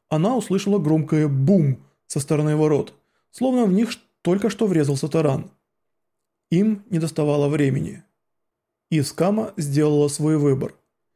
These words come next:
«Настал наш черед! Вы, ребята, не отрывайте глаз от той неподвижной нежити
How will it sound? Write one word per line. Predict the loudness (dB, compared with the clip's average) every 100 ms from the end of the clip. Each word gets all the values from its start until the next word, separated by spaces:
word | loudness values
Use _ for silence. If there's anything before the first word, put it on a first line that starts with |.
| _ _ -4
«Настал | -2 0 0
наш | 2 0 -2
черед! | -2 0 0 -2 -10 _ _ _ _
Вы, | 0 2
ребята, | 2 2 0 -4 -4
не | -2
отрывайте | 0 0 0 0
глаз | 2 2 0 -2
от | -2
той | 0 2
неподвижной | 2 0 0 0 0
нежити | 0 0 0 -2 -8